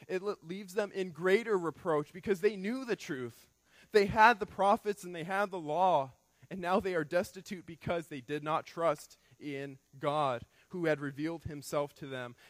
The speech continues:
They had the truth, and they exchanged it for the lie. And so it should be clear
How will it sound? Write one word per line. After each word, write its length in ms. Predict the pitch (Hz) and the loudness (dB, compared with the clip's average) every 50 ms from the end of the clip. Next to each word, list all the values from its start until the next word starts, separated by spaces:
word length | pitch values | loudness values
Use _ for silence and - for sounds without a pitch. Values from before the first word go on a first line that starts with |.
| - | -2
They 160 | - 208 196 196 | 0 0 0 2
had 400 | 117 - 196 196 196 185 - - _ _ - - - _ _ _ _ - | 4 6 8 8 8 8 6 -2 _ _ -20 -20 -20 _ _ _ _ -4
the 100 | 185 - | -4 -4
truth, 720 | - - - 208 240 254 247 233 202 - - - _ - _ _ _ _ _ _ | -4 -4 -2 2 2 2 2 0 -4 -10 -18 -20 _ -20 _ _ _ _ _ _
and 180 | - 160 160 160 | -12 -10 -8 -6
they 280 | 160 156 147 147 143 - _ _ - | -6 -6 -6 -6 -10 -14 _ _ -18
exchanged 560 | 139 - - - - 151 165 175 180 151 - | -16 -12 -12 -8 -6 -4 -4 -4 -6 -6 -4
it 220 | 185 180 185 - - - _ - | -2 -2 -2 -4 -8 -16 _ -8
for 420 | 160 156 156 151 156 160 156 156 - _ _ _ _ _ _ _ - - | -4 -2 -2 0 -2 -2 -4 -6 -8 _ _ _ _ _ _ _ -8 -8
the 80 | 151 | -6
lie. 460 | 135 131 131 135 135 131 117 110 113 113 - _ _ _ _ _ _ _ _ _ _ _ _ _ _ _ _ _ _ _ _ - - | -2 -2 0 0 0 0 -2 -4 -8 -14 -20 _ _ _ _ _ _ _ _ _ _ _ _ _ _ _ _ _ _ _ _ -16 -16
And 100 | 165 175 | -12 -4
so 120 | - 190 | -2 -2
it 80 | 180 - | -2 -2
should 160 | 214 190 160 | -6 -10 -10
be 80 | 185 | -12
clear 380 | - - - 180 185 185 175 | -14 -6 -2 -2 -2 -2 -2